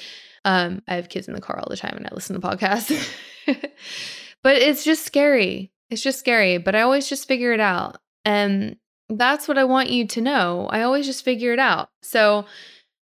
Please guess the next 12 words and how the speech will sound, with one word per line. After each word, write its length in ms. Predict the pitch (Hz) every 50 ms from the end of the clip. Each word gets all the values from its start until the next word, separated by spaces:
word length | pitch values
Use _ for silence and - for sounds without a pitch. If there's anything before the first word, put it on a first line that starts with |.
| _ _ -
as 260 | 214 220 247 247 247
successful 800 | - - - 294 - - - 330 339 339 - 349 339 311 294 285 269 -
as 160 | 240 240 233
I 140 | 247 240 233
become 760 | 202 220 202 196 - 254 285 269 240 214 208 208 208 208 214 - - -
and 400 | 220 220 220 214 214 208 202 226
as 400 | - 220 233 247 262 254 247 - - -
I 180 | 226 226 226
start 420 | 214 - - - 233 226 226 226 -
to 120 | - 214
take 460 | 196 - - - 233 233 214 - -
on 720 | 226 208 208 202 202 196 190 190 190 190 190 190 196 214